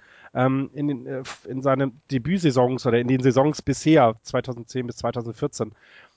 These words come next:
hat er eine Lof-, äh, Left-on-Base-Percentage von neunundse-, neunundsiebzig, also knapp achtzig Prozent, ähm, der Leute hat er auf Base gelassen und das ist dieses Jahr nur bei siebzig.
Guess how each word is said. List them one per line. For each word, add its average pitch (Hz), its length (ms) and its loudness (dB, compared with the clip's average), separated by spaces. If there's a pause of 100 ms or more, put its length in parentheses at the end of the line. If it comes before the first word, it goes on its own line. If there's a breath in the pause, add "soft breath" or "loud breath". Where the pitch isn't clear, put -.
(120 soft breath)
hat 143 120 2
er 151 120 6
eine 143 240 6
Lof-, 147 240 4 (260)
äh, 127 120 -4
Left-on-Base-Percentage 151 1160 -2
von 120 140 -6
neunundse-, 120 1200 -6
neunundsiebzig, 127 840 -6
also 98 120 -14
knapp - 300 -6
achtzig - 460 -8
Prozent, 131 520 -4 (440 soft breath)
ähm, 123 540 2
der 131 220 0
Leute 127 320 2
hat 175 160 0
er 156 80 4
auf 127 160 -2
Base 160 240 2
gelassen 135 480 -2
und 120 200 -10
das - 260 -4
ist - 280 -6
dieses 160 340 -6
Jahr 131 200 4
nur 135 180 0
bei 131 160 2
siebzig. - 580 -10